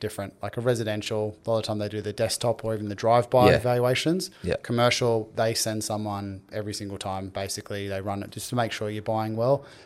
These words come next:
Speaker 1: But again,
Speaker 2: Yeah.
Speaker 1: different lenders have different criteria. There's also commercial-only lenders as well. So it's not just, oh, you just go to the thing. And this is a lot, a lot of resi brokers will say they can do commercial and they'll go to the Big Four and they go, "Oh, yep, you can get this much,"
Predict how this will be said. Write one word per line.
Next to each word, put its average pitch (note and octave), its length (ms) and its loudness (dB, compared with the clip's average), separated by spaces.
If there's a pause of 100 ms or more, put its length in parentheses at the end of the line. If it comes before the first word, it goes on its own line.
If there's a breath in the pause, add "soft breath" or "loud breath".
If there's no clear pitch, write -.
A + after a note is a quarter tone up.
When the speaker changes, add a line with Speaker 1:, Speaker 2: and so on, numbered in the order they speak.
Speaker 1:
But C3+ 100 8
again, D3 200 8
Speaker 2:
Yeah. - 100 -2
Speaker 1:
different C3+ 320 0
lenders A#2+ 260 0
have A2+ 80 -4
different A2 260 -8
criteria. A2+ 600 -2 (360 loud breath)
There's B2+ 160 4
also C#3+ 200 8
commercial-only C3 840 4
lenders G#2+ 380 -2
as G#2+ 160 -6
well. G#2+ 380 4
So G#2+ 220 -2
it's - 160 -6
not A#2+ 160 -2
just, G#2+ 260 -4
oh, A2+ 80 4
you A2 200 0
just G2+ 160 -6
go A2 120 0
to G#2+ 60 -2
the G2 80 -8
thing. A2 160 -6
And A2 200 -6 (280 loud breath)
this C3+ 180 4
is D3+ 100 4
a D3+ 60 12
lot, D3 180 10
a D3+ 100 4
lot D3 180 10
of D3 100 6
resi B2+ 260 4
brokers B2 640 2 (760)
will A2+ 160 0
say B2+ 260 6
they A#2+ 140 2
can A2+ 160 -2
do A2 120 -2
commercial A2+ 680 -2
and A2 120 -4
they'll A2 140 0
go A#2 160 2
to A2+ 80 -4
the G#2+ 80 -4
Big G#2 240 -6
Four C3+ 480 -2
and G#2+ 100 -6
they G2+ 60 -6
go, G2 220 -2
"Oh, A2+ 60 2
yep, A2 300 -4
you G#2+ 60 -14
can G#2+ 140 -10
get G#2 120 -8
this - 200 -6
much," A2 320 -2